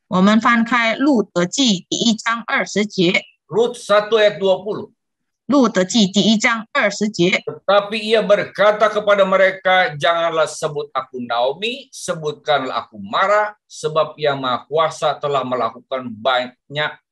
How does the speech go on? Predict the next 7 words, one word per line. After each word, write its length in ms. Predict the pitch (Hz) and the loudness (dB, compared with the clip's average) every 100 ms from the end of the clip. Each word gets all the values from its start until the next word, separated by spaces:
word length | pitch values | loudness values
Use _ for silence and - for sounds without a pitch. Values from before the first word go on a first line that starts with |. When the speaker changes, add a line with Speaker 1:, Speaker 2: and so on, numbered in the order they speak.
| _ _ _ _ _ _ - | _ _ _ _ _ _ -6
Speaker 2:
yang 320 | 147 139 - | -2 -2 -2
pahit 320 | 175 190 185 | 0 2 0
kepadaku." 560 | - 143 - 104 - _ _ _ _ _ _ _ _ _ | -4 -6 -6 -6 -10 _ _ _ _ _ _ _ _ _
Di 160 | 175 | -12
sini 320 | 165 220 254 247 | -6 -4 -2 0
tentang 400 | 220 220 214 208 | -2 2 0 2
Naomi. 560 | 196 240 247 233 - | 2 2 0 -4 -8